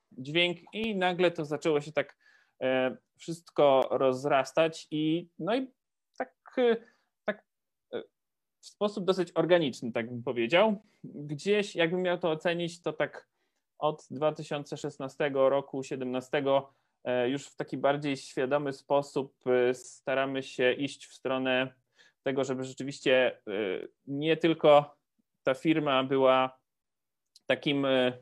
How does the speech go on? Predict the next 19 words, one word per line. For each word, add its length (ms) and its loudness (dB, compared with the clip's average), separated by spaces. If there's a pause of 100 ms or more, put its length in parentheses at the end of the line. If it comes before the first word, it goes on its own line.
narzędziem 560 0
i, 240 -6
i 60 -4
pomocą 560 2
w 220 -20
tworzeniu 400 -4
ciekawych 420 -4
filmów, 400 0 (400)
ale 360 6 (280)
staramy 380 -4
się 280 -12
zrobić 440 -2
rzeczywiście 420 -12
z 260 -18
tego 400 2 (260)
jakieś 260 -6
takie 220 -4 (120)
biznesowe 800 -4
przedsięwzięcie. 920 -2